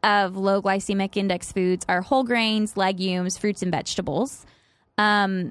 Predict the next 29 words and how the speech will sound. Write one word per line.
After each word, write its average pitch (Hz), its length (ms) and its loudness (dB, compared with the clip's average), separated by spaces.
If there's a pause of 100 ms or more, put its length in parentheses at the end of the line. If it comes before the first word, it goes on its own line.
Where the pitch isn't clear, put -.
(160)
and 214 120 0
so 220 160 2
anything 226 520 0
in 175 200 0
that, 151 340 -2 (400)
like, 175 160 -2
realm, 175 640 -2
you're 190 120 0
gonna 180 140 0
wanna 175 240 0
do, 175 280 0
like, 170 200 -4
un-, 240 380 0
like, 175 240 -6 (340)
uh, 180 160 0
or 156 220 0
sprouted 233 580 0
whole 254 380 0
wheat 254 380 -2 (180)
bread, 196 600 0
or, 170 400 0 (880)
like, 180 200 -2
legumes, 214 580 0 (160)
black 151 260 -2
beans, 208 280 0
garbanzo 214 520 0
beans, 170 720 -4
kidney 233 320 2
beans, 170 640 -2